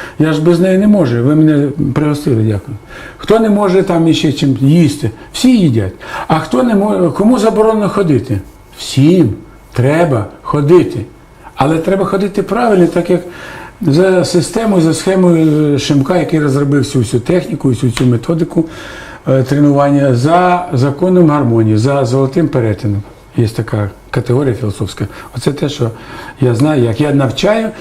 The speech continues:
передаю знання Юрію Петровичу. От, е, ну, він ніколи не займався спортом і фізкультурою.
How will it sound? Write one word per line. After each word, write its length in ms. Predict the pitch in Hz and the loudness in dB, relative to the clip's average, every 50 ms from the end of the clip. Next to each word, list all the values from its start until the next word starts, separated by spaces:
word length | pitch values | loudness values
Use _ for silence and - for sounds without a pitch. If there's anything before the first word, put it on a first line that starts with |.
| - - | -10 -4
передаю 380 | - 156 160 143 151 151 147 | -2 0 2 2 2 2 2
знання 280 | 131 135 147 147 147 143 | 4 4 4 6 6 6
Юрію 280 | 131 127 127 123 123 123 | 4 4 4 4 2 2
Петровичу. 680 | 123 135 127 - 151 170 175 175 160 - - 170 151 143 - - - - - - - - - - - - | 0 -2 0 0 2 2 2 2 2 0 0 -2 -2 -2 -4 -10 -18 -18 -18 -18 -16 -18 -18 -10 -4 -2
От, 240 | 135 131 127 123 120 - - - | 0 0 0 -2 -2 -6 -4 -2
е, 40 | 131 123 120 123 120 120 120 | 0 0 2 2 2 2 4
ну, 160 | 131 156 175 175 | 4 4 4 4
він 240 | 165 165 160 151 147 | 4 4 4 4 6
ніколи 460 | 156 170 170 - 180 160 143 135 135 | 4 4 2 2 0 2 2 4 4
не 140 | 147 147 139 | 4 4 4
займався 640 | 127 147 147 139 127 123 120 107 110 - 147 151 160 147 | 2 2 2 2 2 2 0 -2 -2 -2 -2 -2 -2 -4
спортом 540 | - - - 151 143 139 139 - 170 180 185 - - | -6 -6 -4 -2 -2 -2 -2 -4 -4 -6 -4 -4 -4
і 60 | 127 | -2
фізкультурою. 680 | 110 143 135 117 - - 131 123 - 165 170 180 180 | -2 -2 -2 -2 -2 -2 -2 0 2 2 2 2 2